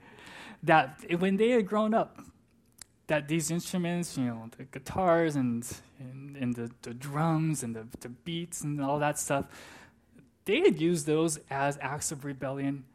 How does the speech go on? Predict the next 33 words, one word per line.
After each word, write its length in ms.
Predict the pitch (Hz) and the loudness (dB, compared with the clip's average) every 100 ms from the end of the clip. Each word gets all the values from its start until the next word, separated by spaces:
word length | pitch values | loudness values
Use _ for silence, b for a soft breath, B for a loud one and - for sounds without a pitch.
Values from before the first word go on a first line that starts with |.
| _ - | _ -8
against 380 | 151 160 - | -4 -4 -2
their 180 | 180 208 | 0 0
elders, 560 | 139 131 127 - - - _ _ _ _ - | 0 -6 -14 -12 -14 -14 _ _ _ _ -12
okay? 220 | 135 143 B B B | -12 -12 B B B
And 100 | 170 | 0
so 120 | 190 | 0
for 100 | 165 | 2
them, 340 | 165 214 247 220 | 2 6 6 6
these 300 | 185 170 180 | 4 4 2
instruments 500 | 226 - 175 160 - | 0 2 -2 -2 -4
were 60 | |
kind 320 | 151 - 226 226 | -10 -4 2 2
of 140 | 185 | 2
a, 100 | 160 - - | -4 -6 -8
you 120 | 147 | -6
know, 200 | 139 143 - _ - | -6 -10 -16 _ -10
this 260 | 147 - | -6 -6
going 240 | - 170 180 | -4 0 2
back 300 | 170 170 170 - - | 2 2 -2 -10 -2
to 540 | 185 180 175 170 156 - | 2 4 4 2 -2 -8
this 280 | 135 - - | -6 -6 -8
desire 540 | 135 135 135 135 147 | -6 -2 -2 0 -2
to 300 | 143 - 127 120 | -2 -8 -8 -6
rebel 480 | 120 120 156 185 156 | -6 -2 2 4 4
against 420 | 127 127 - - | 2 -2 -2 -4
the 80 | 120 | -6
authority, 480 | - 135 139 127 | -6 -6 -6 -6
rebel 540 | 120 127 127 156 185 185 | -6 -6 -4 0 2 2
against 420 | 151 131 123 - | 2 -2 -4 -6
those 280 | 131 135 - | -6 -6 -6
from, 120 | 131 | -10
from, 400 | 131 131 - 135 | -10 -12 -10 -12
from, 220 | - 120 | -10 -12